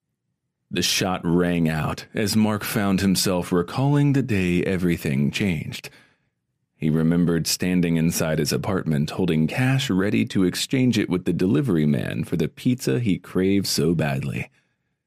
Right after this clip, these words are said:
A large veggie lover. He chuckled as memories of his hippie parents telling him, "Eating meat was murder."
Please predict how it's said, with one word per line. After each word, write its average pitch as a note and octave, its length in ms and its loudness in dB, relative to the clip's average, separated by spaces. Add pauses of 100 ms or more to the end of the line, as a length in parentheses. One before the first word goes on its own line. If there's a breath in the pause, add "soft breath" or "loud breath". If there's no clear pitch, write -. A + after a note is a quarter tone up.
(400)
A C#2+ 60 -2
large A2 540 0
veggie F2 360 0
lover. E2+ 400 -2 (960 soft breath)
He - 140 -2
chuckled F#2+ 520 -2
as F2+ 200 0
memories G2 580 4
of D#2+ 80 0
his D#2 220 -2
hippie E2 320 -2
parents D#2+ 480 -2
telling D#2+ 320 -2
him, - 240 -2 (580 soft breath)
"Eating C#3 480 2
meat B2+ 380 0
was A#2+ 160 0
murder." A#2+ 500 0